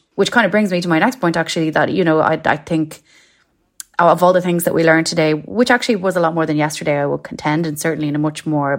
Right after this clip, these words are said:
by and large, o-, open and transparent manner, there are still so many questions left. And I really do believe that the only people who can answer them are actually Dee Forbes,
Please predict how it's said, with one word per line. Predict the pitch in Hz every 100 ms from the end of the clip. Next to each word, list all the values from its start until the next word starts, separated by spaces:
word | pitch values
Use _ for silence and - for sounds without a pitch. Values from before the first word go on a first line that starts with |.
| 151 -
by | 170 165
and | 185
large, | 165 160 165 -
o-, | - - - - -
open | - 202 180
and | 170
transparent | 170 165 160 180 165 156
manner, | 160 156 160 - - - _ _ _
there | - 151
are | 175
still | 175 180 160
so | 185 170
many | 165 160
questions | - 165 - 175 175 - -
left. | 175 156 156 - - - - - - _ -
And | 214
I | 196 196
really | 202 202 190
do | 180
believe | 175 170 170 -
that | 170 -
the | 165
only | 165 165
people | 170 175
who | 165
can | 165 160
answer | 165 170
them | 202 208 220 214 _ - _ _ _ -
are | 170
actually | 170 170 185 160 156
Dee | 160
Forbes, | 160 170 165 165 - -